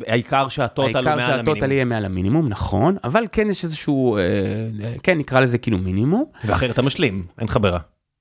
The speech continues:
Speaker 2: כן, בוודאי, אבל, אה, רק, רק אם אין, אם אין מספיק, אה, כאילו, density, זאת אומרת, רק, רק אם אין, אה, באמת, אה, טראפיק. אה, איפה ששם, זה פחות עובד ככה, זה ממש עובד, אה, שכירי, אתה יודע, חרב ש-,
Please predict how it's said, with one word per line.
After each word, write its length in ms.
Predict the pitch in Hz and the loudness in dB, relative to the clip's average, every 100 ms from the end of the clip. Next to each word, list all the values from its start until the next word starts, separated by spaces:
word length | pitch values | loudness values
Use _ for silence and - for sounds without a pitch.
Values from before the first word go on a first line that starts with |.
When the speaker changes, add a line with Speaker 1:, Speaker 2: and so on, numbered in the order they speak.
| _ | _
Speaker 2:
כן, 200 | - 95 | 0 0
בוודאי, 500 | 90 110 90 101 202 | 0 -2 0 0 0
אבל, 220 | 240 233 214 | 0 0 0
אה, 160 | 202 | 2
רק, 280 | 180 175 - - | 2 0 -4 -6
רק 200 | 139 156 | -2 0
אם 80 | |
אין, 260 | 143 139 135 | 0 0 0
אם 100 | 123 | 0
אין 60 | 135 | 2
מספיק, 380 | 127 - 123 123 | 0 -4 -4 0
אה, 140 | 110 | 0
כאילו, 200 | 104 104 | 0 -2
density, 440 | 95 117 107 101 85 | 2 4 2 -2 -4
זאת 60 | |
אומרת, 160 | 92 98 | -2 0
רק, 200 | 104 - | 0 -2
רק 120 | 113 117 | -2 0
אם 140 | 107 | 2
אין, 160 | 107 104 | 2 0
אה, 80 | |
באמת, 400 | 92 92 98 - | 0 0 -2 0
אה, 60 | 98 92 87 92 90 87 | 0 0 0 0 -4 -4
טראפיק. 540 | - 92 - 240 - - - - - - - - 92 | 0 0 2 0 0 -8 -18 -16 -16 -16 -20 -10 -2
אה, 60 | 90 90 92 92 95 95 - | 0 2 2 2 2 0 -2
איפה 140 | 139 | -2
ששם, 520 | 143 165 311 277 247 - - | 0 2 2 2 -2 -6 -12
זה 500 | - 147 165 175 170 - _ - | -12 -4 2 2 2 -4 _ -8
פחות 300 | - 175 160 | 0 0 2
עובד 200 | 123 - | 0 0
ככה, 200 | 208 175 | 0 0
זה 80 | 147 | 2
ממש 300 | 151 190 180 | 2 0 0
עובד, 320 | 170 175 165 | -2 -2 0
אה, 100 | 165 | -2
שכירי, 460 | - 160 151 151 151 | -2 -2 0 0 0
אתה 120 | 143 | 0
יודע, 160 | 143 | 0
חרב 380 | 117 160 160 139 | 0 0 0 0
ש-, 100 | 131 | 0